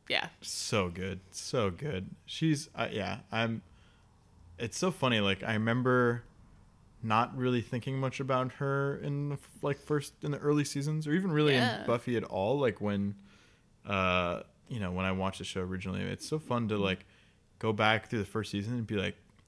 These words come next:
Speaker 2: "Cordy's legit." Like,
Speaker 1: Yeah.
Speaker 2: she's, she's playing this part 'cause she knows how to, like,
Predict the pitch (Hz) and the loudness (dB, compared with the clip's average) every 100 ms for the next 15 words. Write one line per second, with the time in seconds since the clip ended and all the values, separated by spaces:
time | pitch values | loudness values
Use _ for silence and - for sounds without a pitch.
0 | - - _ _ _ - - 214 127 - | -12 -12 _ _ _ -4 0 2 2 0
1 | 117 95 110 98 120 127 104 85 - 170 | -2 0 0 0 0 0 0 0 -2 0
2 | 165 156 147 - - - 165 156 - - | 2 2 0 -10 -10 -4 -2 -2 -8 -8
3 | - 143 123 104 - 113 101 - - 113 | 0 0 0 -2 0 0 0 -4 -4 -2
4 | 110 104 107 104 - 107 101 95 - | -2 -2 -2 -4 -4 -4 -2 -4 -8